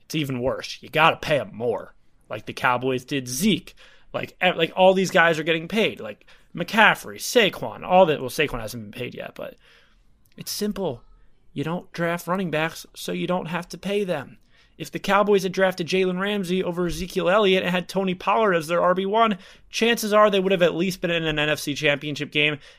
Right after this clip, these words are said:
and people couldn't have made fun of them. They would have maybe even won a Super Bowl. But no, they drafted Zeke. They give him fifteen million dollars a year,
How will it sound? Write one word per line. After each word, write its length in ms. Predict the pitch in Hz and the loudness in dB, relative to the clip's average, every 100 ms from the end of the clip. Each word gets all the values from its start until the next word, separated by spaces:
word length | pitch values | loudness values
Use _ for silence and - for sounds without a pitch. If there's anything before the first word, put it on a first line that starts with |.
| - | -14
and 80 | 120 | -6
people 240 | 156 151 | -4 -4
couldn't 240 | 143 151 143 | -4 -4 -2
have 100 | 131 | -2
made 200 | 131 117 | -2 -4
fun 180 | 120 113 | -6 -8
of 80 | 104 | -10
them. 160 | - - - - | -18 -20 -12 -4
They 100 | 190 | 0
would 140 | 214 | 2
have 100 | 196 | 2
maybe 260 | 190 175 180 | 2 0 0
even 200 | 160 156 | -4 -4
won 160 | 143 | -4
a 60 | 139 | -4
Super 260 | - 123 - | -6 -10 -12
Bowl. 280 | - - - - - | -20 -18 -20 -20 -10
But 100 | 139 | -6
no, 220 | 139 - - | -4 -6 -12
they 100 | 120 | -12
drafted 400 | 123 135 - 147 | -4 -4 -4 -6
Zeke. 300 | 143 139 - - | -4 -4 -6 -18
They 80 | 104 | -12
give 200 | 120 135 | -10 -8
him 100 | 156 | -4
fifteen 320 | 160 - 151 | -4 -4 -4
million 240 | 147 147 143 | -2 -2 2
dollars 340 | 139 139 131 | 4 4 2
a 40 | 131 | -4
year, 300 | 117 110 | -6 -6